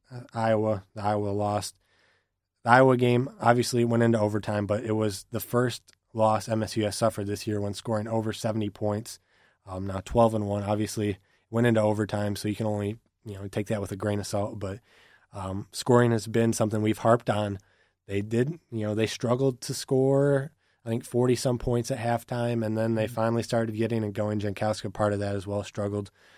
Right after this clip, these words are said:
Speaker 1: Um, they finally got it, ended with eighty-three points, lose first, first loss over seventy points. Um,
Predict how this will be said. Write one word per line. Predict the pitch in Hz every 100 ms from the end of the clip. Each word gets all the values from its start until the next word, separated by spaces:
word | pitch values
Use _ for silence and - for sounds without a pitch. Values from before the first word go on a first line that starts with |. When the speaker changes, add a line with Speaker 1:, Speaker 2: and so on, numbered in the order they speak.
| - _ 107
Speaker 1:
Um, | 95 95
they | 98
finally | 120 131 127
got | 117 110 110
it, | 131 _ _ _ _
ended | 117 131 120
with | 113 113
eighty-three | 117 110 117 104
points, | 107 107 117 -
lose | 110 120 117 -
first, | 120 117 - - _ -
first | 135 -
loss | 117 113 117
over | 107
seventy | 104 110 104 101
points. | 104 104 117 - _ _ _ _ -
Um, | 98 95 98